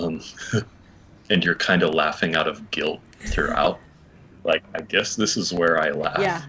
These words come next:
Speaker 2: yeah.
Speaker 1: It works, I guess. So, yeah.
Speaker 2: Yeah, he, um,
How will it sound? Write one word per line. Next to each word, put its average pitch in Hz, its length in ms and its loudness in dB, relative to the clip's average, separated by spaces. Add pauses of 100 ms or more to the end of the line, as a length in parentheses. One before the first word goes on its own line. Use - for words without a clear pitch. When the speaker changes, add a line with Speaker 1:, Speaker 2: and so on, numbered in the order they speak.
(240)
Speaker 2:
yeah. 214 260 0 (520)
Speaker 1:
It - 80 -20 (100)
works, - 540 -12
I - 80 -18
guess. - 440 -10 (680)
So, - 300 -10 (760)
yeah. - 160 -6
Speaker 2:
Yeah, 175 300 -4
he, 214 380 -8
um, 190 480 -4